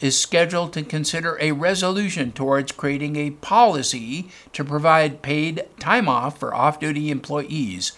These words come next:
who are wounded while trying to save lives in out-of-state mass casualty events.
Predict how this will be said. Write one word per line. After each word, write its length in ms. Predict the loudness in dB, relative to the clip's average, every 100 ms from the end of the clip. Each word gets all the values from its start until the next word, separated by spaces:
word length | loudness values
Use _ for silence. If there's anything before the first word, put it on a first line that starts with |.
| -14 -14 4
who 80 |
are 180 | 8 8
wounded 420 | 8 2 2 0
while 240 | 2 2 2
trying 340 | 0 -2 -2
to 120 | -4 -2
save 400 | 2 4 2 4
lives 640 | 6 6 4 -2 -2 -4 -4 -20 -4
in 160 | 4
out-of-state 680 | 6 4 2 -2 0 0 -4
mass 580 | -4 -2 -2 -2 -4 -6 -10 -4
casualty 680 | 4 4 2 -6 -6 -10 -10 -16 _
events. 760 | -6 -4 -4 -6 -4 -2 -2